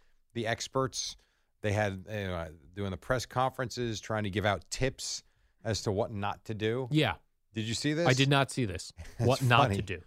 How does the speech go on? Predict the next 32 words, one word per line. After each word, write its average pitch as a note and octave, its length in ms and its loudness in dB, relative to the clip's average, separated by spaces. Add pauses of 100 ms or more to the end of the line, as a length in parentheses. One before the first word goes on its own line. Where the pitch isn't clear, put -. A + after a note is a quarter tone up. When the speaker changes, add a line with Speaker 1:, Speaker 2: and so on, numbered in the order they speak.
(160)
Speaker 1:
What C3 180 4
not A#2+ 380 0
to A2 100 -6
do. F#2 300 -10
I C3+ 80 -6
don't G3 240 -4
think D3 160 -6
it A#2+ 40 -6
was G2 200 -6
Funhouse F#2+ 460 -2
that, E2 120 -14 (480)
it G2 80 0
was G2+ 120 -2
someone E3 320 2
else A2+ 160 0
that E2 120 -6
retweeted F#2 560 -4
it, D#2 140 -8
that F2 160 -8
put A2 140 -2
it F#2+ 80 -8
together. G2+ 500 -2 (380)
So A#2+ 120 -6
they A#2 80 4
have B2 200 2
two F3 260 0
or E3 100 0
three C3+ 280 -2
of A2+ 80 -4
these A2+ 180 -2
quote B2+ 240 -2
unquote G#2 480 -2